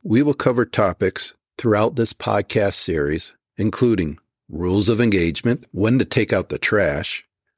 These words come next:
the first one to blink, and stop wasting money, and many more topics will be covered throughout this series.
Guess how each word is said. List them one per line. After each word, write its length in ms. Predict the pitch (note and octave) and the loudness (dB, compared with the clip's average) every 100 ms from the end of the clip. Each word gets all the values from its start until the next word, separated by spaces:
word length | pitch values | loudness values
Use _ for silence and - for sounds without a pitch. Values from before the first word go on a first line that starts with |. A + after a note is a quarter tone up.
| - | -10
the 60 | |
first 360 | F#2+ D3 E3+ - | -2 0 0 2
one 200 | C3 A#2 | 2 2
to 60 | F#2+ | 0
blink, 540 | E2 G2 F2 F#2 - _ - | 0 0 0 -6 -12 _ -8
and 140 | G#2+ | -6
stop 300 | G#2 - B2+ | -2 0 0
wasting 420 | G2 G#2 G2+ G#2 G2 | 0 0 0 -2 -2
money, 400 | G2+ F#2 B1+ - _ _ _ | -2 -2 -6 -14 _ _ _
and 180 | A#2+ B2 | -2 2
many 220 | C3+ C#3+ | 2 2
more 240 | B2 A#2 A#2 | 2 2 0
topics 640 | - B2 A#2+ D2+ - - | 0 -2 0 -4 -6 -8
will 140 | - G2 | -4 -4
be 100 | F#2+ | -4
covered 380 | - G2+ F2+ E2+ | -2 -2 -2 -4
throughout 380 | E2 D#2+ C#2+ | -4 -4 -6
this 140 | C#2 C2+ | -8 -8
series. 680 | - G2+ F#2+ A#1+ - - | -6 -4 -2 -4 -10 -16